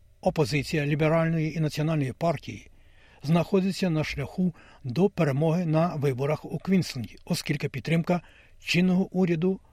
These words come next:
дедалі падає. Опитування YouGov показує, що двопартійна підтримка опозиції зросла на два відсотки до п'ятдесяти шести відсотків порівняно з попереднім опитуванням у жовтні. Це можна порівняти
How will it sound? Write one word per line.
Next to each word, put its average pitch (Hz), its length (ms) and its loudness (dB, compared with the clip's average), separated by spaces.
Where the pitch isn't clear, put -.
дедалі 131 460 -2
падає. 147 480 -2
Опитування 151 680 2
YouGov 135 580 0
показує, 135 540 0
що - 180 -2
двопартійна 147 560 -2
підтримка 156 460 -4
опозиції 127 760 -4
зросла 160 460 2
на 170 120 2
два 147 260 0
відсотки 165 520 -2
до 147 180 -4
п'ятдесяти 147 760 -4
шести - 400 -2
відсотків 147 480 -6
порівняно 139 440 0
з - 60 -14
попереднім 151 500 -2
опитуванням 175 560 -2
у 113 120 -8
жовтні. 127 460 -2
Це 156 140 0
можна 160 280 0
порівняти 143 540 -2